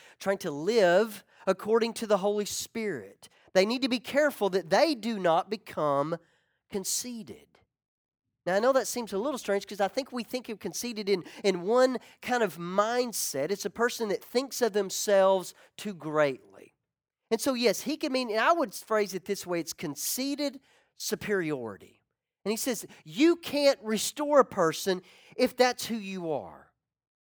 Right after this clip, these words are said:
'Cause if you see a person's caught in sin, if you have conceited superiority, you'll look down on them. You'll be glad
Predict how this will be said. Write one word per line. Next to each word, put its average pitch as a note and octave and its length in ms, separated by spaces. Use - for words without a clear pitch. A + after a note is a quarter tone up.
'Cause E3+ 160
if E3+ 140
you G#3 100
see A3 220
a E3+ 60
person's F3 480
caught F3 260
in C3+ 140
sin, G3+ 560
if - 120
you G#3 140
have G#3 200
conceited G3+ 680
superiority, F3 800
you'll F3+ 260
look C#3 200
down C3 340
on G2 200
them. E2+ 220
You'll G3 140
be G3 120
glad C3+ 720